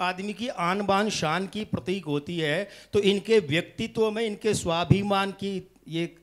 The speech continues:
वैसे ही कड़क मूंछें हैं, कड़क स्वाभिमान वाले श्री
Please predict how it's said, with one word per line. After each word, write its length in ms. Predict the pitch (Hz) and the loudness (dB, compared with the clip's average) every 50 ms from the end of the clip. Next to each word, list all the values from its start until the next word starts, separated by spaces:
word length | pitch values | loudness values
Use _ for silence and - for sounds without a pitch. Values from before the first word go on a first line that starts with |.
| _ - - | _ -14 -8
वैसे 320 | 135 139 147 - - 175 | -6 -6 -6 -6 -6 -6
ही 100 | - - - - - - | -6 -6 -10 -16 -8 -6
कड़क 300 | 175 233 311 294 - 220 | -2 -2 -2 -2 -2 -4
मूंछें 360 | 180 156 147 143 - - 151 | -4 -2 -4 -4 -4 -6 -6
हैं, 320 | 147 131 151 196 247 254 - - - - - _ - - - - | -4 -2 -2 -2 -2 -4 -8 -16 -20 -20 -20 _ -20 -20 -8 -4
कड़क 240 | 139 170 185 - - - | -2 -2 -2 -4 -6 -10
स्वाभिमान 720 | - - 160 156 156 143 147 165 175 180 196 220 240 226 208 | -6 -2 0 0 2 2 2 0 2 2 0 0 0 -2 -2
वाले 420 | 170 156 147 139 135 156 202 240 233 - _ _ _ _ _ _ _ _ _ _ - | 0 0 0 0 -2 -2 -2 -4 -6 -10 _ _ _ _ _ _ _ _ _ _ -6
श्री 440 | - 165 156 156 143 131 123 127 | -2 0 2 4 4 2 0 -2